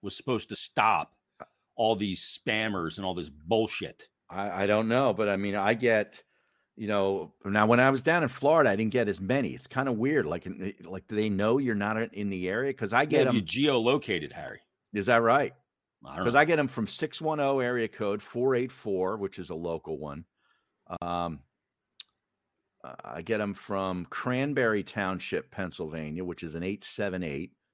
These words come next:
Speaker 2: Ikesburg, P A, I don't know where that is, two two three, probably out in the western part of the state. I mean, I get four or five of 'em a day.
Speaker 1: Yeah, me too.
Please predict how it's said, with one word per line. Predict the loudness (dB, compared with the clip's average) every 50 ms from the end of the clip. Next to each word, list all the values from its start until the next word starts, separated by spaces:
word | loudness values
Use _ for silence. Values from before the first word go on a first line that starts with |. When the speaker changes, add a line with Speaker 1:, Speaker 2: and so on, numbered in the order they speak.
| _ _ _ _ _ _ _ _ _ _ _ _
Speaker 2:
Ikesburg, | 0 2 2 0 -2 -6 -4 -2 0 2 2 0 -2 -4 -8
P | -6 -4 -2 0 2 2
A, | 2 2 2 0 0
I | 0
don't | 0 -2 -2
know | -2
where | -2 -2 0 0
that | 0 0 0 0 -2
is, | -2 -4 -6
two | -10 -6 -4 -2 -2 -2
two | -4 -6 -6 -6 -6
three, | -6 -10 -12 -8 -4 -2 -2 -2 -2 -4 -8 -12 _ _ _
probably | -6 -4 -2 -2
out | -2 -2 -4 -4
in | -6
the | -8 -6
western | -6 -6 -6 -6 -6 -10 -10
part | -8 -4 -4 -4 -4
of | -6
the | -8
state. | -14 -12 -10 -8 -8 -8 -10 -12 _ _ _ _ _ _ _ _ _ _ _
I | 2 6
mean, | 6 6
I | 6
get | 6 6 6 4 4
four | 2 0 6 8 8
or | 8
five | 8 8 6 6 6 6
of | 6 4
'em | 4 2 0
a | -2
day. | 0 2 2 4 4 2 0 -6 _ _ _ _ _ _ _ _ _ _ -6
Speaker 1:
Yeah, | -4 -2 -2
me | -2 -2 -6 -8 -12 _ _ _
too. | -2 -2 -2